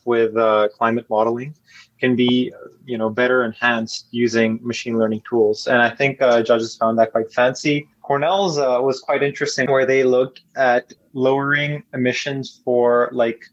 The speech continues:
uh, ride-hailing companies. So, you know, the Ubers and the Lyfts, similar companies like that.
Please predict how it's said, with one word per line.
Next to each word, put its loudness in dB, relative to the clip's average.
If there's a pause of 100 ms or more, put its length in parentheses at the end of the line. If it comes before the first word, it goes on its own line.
(160)
uh, 2
ride-hailing 0 (340)
companies. -2
So, 2 (260)
you -4
know, 0
the 0
Ubers 0
and -2
the 2
Lyfts, -2 (240)
similar 0
companies -6
like -4
that. 0